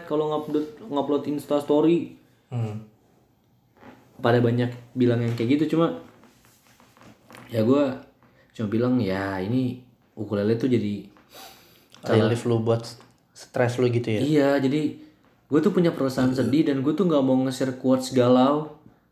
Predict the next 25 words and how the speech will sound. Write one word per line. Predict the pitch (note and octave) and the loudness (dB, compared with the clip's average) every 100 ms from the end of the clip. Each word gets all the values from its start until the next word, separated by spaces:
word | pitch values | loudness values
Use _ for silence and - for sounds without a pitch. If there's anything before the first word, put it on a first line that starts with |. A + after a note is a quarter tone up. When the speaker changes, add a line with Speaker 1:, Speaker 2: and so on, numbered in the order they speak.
| _ _ _ - | _ _ _ -10
Speaker 1:
Makanya | B2 D3+ C#3+ | -6 -2 0
gua | C3 D#3+ D#3+ - - - | 2 2 0 -8 -18 -4
milih | C3 B2 C3 D#3 | 2 4 2 0
buat | B2 A#2+ | -4 -2
main | B2 | -2
ukulele, | A2 B2 A#2 A2 D3 | -2 0 2 0 0
tapi | D3 D#3+ | -2 -2
ukulelenya | D3+ B2 A#2 C3+ | 0 0 0 -2
tuh | - D3+ | -2 -2
la-, | C3 A2 | -2 -4
yang | A#2 A#2 | -4 0
gua | A2+ | 0
mainin | B2+ | -2
tuh | C#3+ | 0
lagu-lagu | C#3+ A#2+ A2+ A2 | 0 2 2 2
yang | A#2+ B2+ | 2 2
mewakili | B2+ A#2+ G#2+ A2 B2 | 2 0 -2 -2 -4
perasaan | A#2+ G#2+ G#2+ G#2 | -4 -4 -4 -4
gua. | G#2 F#2+ F#2 F2 F2 | -4 -6 -10 -12 -10
Speaker 2:
Hmm. | A#2 A2+ G#2+ A2 - - - - - - - - _ _ _ - | -6 -6 -6 -12 -16 -20 -20 -20 -20 -20 -20 -20 _ _ _ -20
Kalau | - A2+ | -4 0
Njap | G#2+ A2+ C3+ | 2 2 2
stres, | B2 - C3+ - | 0 4 2 2
dia | A#2+ B2+ | 0 0
nanem. | G#2+ G#2+ A2+ A2 G#2+ G#2+ | 0 -2 -2 -2 -4 -6